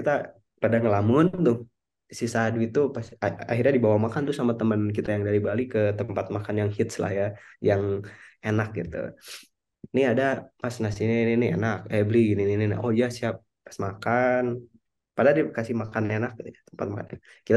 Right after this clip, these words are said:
tuh pada ngelamun aja. Anjir, duit tiket pesawat angus, terus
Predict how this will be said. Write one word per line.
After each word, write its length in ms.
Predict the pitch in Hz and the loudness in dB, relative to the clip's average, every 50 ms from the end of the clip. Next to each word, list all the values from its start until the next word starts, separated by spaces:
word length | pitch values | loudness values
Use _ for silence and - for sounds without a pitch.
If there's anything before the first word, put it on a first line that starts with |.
| 120 135 | 4 4
tuh 60 | 131 135 | 4 2
pada 120 | 123 120 117 | 2 2 2
ngelamun 500 | 113 113 113 113 117 117 123 131 135 123 104 | 2 2 2 2 2 2 4 4 4 2 2
aja. 140 | 90 80 98 101 - _ _ _ _ _ _ _ _ _ _ _ - | 0 -4 -6 -10 -12 _ _ _ _ _ _ _ _ _ _ _ -6
Anjir, 280 | 113 107 107 123 123 113 110 - - | -4 -2 2 2 2 2 2 0 0
duit 200 | 107 104 104 104 104 | 2 2 2 2 0
tiket 300 | 104 101 - - 104 101 - - _ _ _ _ - | -2 -4 -4 -4 -6 -6 -6 -10 _ _ _ _ -20
pesawat 340 | - - 110 101 104 104 104 107 101 | -10 -6 -2 -2 0 0 -2 -2 -2
angus, 400 | 107 107 113 117 120 123 120 113 - - | 0 0 2 2 2 2 0 -2 -2 0
terus 220 | 110 113 117 117 | 2 2 2 2